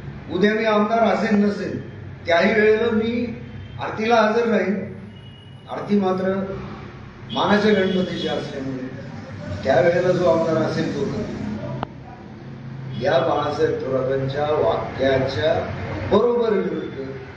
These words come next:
बाळासाहेब थोरातांची किंवा त्यांच्या पाठीराखेंची वर्तणूक, तुम्ही हे विसरताय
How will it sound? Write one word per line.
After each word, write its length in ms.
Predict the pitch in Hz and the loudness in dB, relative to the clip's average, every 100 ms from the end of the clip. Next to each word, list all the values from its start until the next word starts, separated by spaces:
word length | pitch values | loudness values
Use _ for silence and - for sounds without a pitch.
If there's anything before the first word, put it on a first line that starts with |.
| - - - - - - - - - - - - - - - - | -16 -16 -16 -14 -14 -12 -12 -10 -10 -8 -8 -8 -8 -6 -6 0
बाळासाहेब 560 | - 151 170 202 196 | 4 4 4 4 4
थोरातांची 580 | 185 185 185 190 190 190 202 - - - - - - - | 4 4 4 2 0 -2 -4 -4 -6 -6 -10 -12 -12 -6
किंवा 280 | 208 226 240 | 2 4 4
त्यांच्या 340 | 208 196 196 190 | 4 4 4 4
पाठीराखेंची 720 | 160 165 165 156 156 - 143 | 4 2 0 0 -2 -4 -4
वर्तणूक, 380 | 131 - 123 120 - - - - - 165 - - - - - - - - - 170 | -4 -2 -4 -6 -10 -12 -14 -12 -12 -10 -10 -8 -8 -8 -4 -4 -2 0 2 6
तुम्ही 180 | 185 | 8
हे 120 | 196 185 | 10 8
विसरताय 720 | - - 170 165 143 131 | 6 4 4 4 2 2